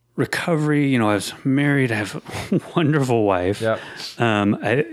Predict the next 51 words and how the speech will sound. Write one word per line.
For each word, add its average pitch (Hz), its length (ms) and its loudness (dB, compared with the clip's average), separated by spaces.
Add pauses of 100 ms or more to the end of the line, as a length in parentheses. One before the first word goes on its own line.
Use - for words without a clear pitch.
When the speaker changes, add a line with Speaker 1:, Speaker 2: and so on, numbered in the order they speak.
(240)
Speaker 1:
the 127 120 0
crazy 127 360 0
thing, - 240 -8
well, 110 300 0
who 123 120 2
knows? 95 240 -2
I 123 40 0
mean, 117 160 2
it's, 143 300 0
it's - 380 -2
neither 160 340 0
of 95 100 0
them. 95 140 2
It's, 107 180 -4
it's 151 260 -2
not 143 120 2
even 120 140 2
the 113 80 4
lesser 107 260 0
of 92 100 -4
two 98 200 -4
evils. 95 400 0
It's - 220 -10
the, 95 200 0 (440)
they're 110 160 0
both 110 360 -2
two 117 160 2
s-, - 180 -4 (140)
two 107 300 2 (320)
l-, 117 200 -2
lunacies. 123 960 -2
They're 101 120 2
both 117 280 -2
two - 160 0
ridicu-, 120 480 -2
Speaker 2:
Right. 127 140 0
Speaker 1:
ridiculous 110 560 -2
options, 104 440 -2
Speaker 2:
Right. 113 100 2
Speaker 1:
either 110 140 0
to 107 160 0
sink 120 280 -2
back 113 240 0
into 110 160 2
your 101 80 2
addictions 101 420 -2
or 92 140 -4
kill - 240 -4
yourself, 113 320 -2
or 117 60 0
just, 107 160 -4